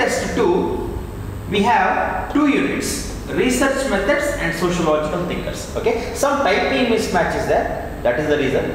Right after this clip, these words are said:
you have to just adjust it. I will explain. Don't worry.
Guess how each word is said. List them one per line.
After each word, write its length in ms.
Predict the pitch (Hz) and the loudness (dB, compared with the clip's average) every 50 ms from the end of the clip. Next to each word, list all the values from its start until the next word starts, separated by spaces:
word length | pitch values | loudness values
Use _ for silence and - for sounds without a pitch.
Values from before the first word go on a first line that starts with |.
| - - - - - | -6 -6 -6 -6 -4
you 60 | - 135 | -2 0
have 180 | 131 131 131 135 | 0 0 0 0
to 60 | 131 131 | 0 0
just 200 | 143 139 - - | 0 0 0 -2
adjust 480 | - 110 - - - 147 151 151 - | -2 -2 -2 0 0 0 0 0 0
it. 220 | - - - - - - | -2 -2 -4 -4 -4 -2
I 80 | 120 120 | 0 2
will 120 | 127 127 | 2 2
explain. 560 | 117 - - - - - - - - - - - | 2 2 0 0 -2 -2 -2 -2 -6 -6 -4 -4
Don't 180 | 113 107 - | -2 -2 -2
worry. 340 | 101 104 120 170 - - - | -2 0 0 0 0 -2 -4